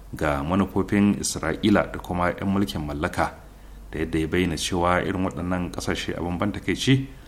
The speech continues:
sun manta da irin matsalolin da al'ummar Falasɗinu suke fuskanta na kisan kiyashi a hannun Yahudawan Isra'ila, a daidai lokacin da suke zama da jami'an gwamnatin Isra'ila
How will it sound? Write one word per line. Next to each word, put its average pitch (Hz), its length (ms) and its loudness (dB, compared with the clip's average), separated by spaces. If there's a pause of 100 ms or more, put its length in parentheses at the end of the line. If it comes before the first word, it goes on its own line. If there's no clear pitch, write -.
(140)
sun - 220 2
manta 104 440 4
da - 80 -4
irin 113 220 2
matsalolin 117 500 2
da 92 220 2
al'ummar 104 420 0
Falasɗinu 101 480 2
suke - 300 -4
fuskanta 98 480 -2
na 87 80 -2
kisan - 320 -2
kiyashi 95 500 2
a 76 100 -2 (120)
hannun 95 220 0
Yahudawan 101 500 0
Isra'ila, - 640 -2 (560)
a - 60 -8
daidai 87 200 2
lokacin 92 380 0
da 82 60 -2
suke - 260 -2
zama 104 400 4 (380)
da 78 520 2
jami'an 80 500 0
gwamnatin 95 460 -2
Isra'ila 87 580 2